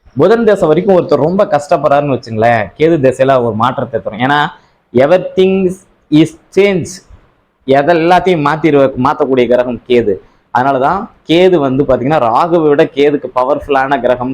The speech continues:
சொல்லப்படுறதுக்கான காரணம் அதான். ஆனா செவ்வாய் திசை நடந்தவங்களுக்கு ராகு திசை யோகத்தை கொடுக்கும், ராகு திசைக்கு முன்னாடி செவ்வாய் திசை வந்து ஒரு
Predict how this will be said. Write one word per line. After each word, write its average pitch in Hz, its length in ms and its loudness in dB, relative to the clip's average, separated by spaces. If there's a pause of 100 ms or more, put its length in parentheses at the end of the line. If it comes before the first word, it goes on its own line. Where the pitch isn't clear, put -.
சொல்லப்படுறதுக்கான 113 800 -4 (120)
காரணம் 147 420 0
அதான். 107 220 -4 (400)
ஆனா 147 120 2 (120)
செவ்வாய் 170 320 2
திசை 175 240 0
நடந்தவங்களுக்கு 135 520 0
ராகு 160 300 2
திசை 131 260 -2
யோகத்தை 131 380 0
கொடுக்கும், 117 340 -2 (320)
ராகு 175 320 2
திசைக்கு 131 380 -2
முன்னாடி 139 280 0
செவ்வாய் 139 300 2
திசை 127 240 -2
வந்து 117 260 0
ஒரு 113 100 -2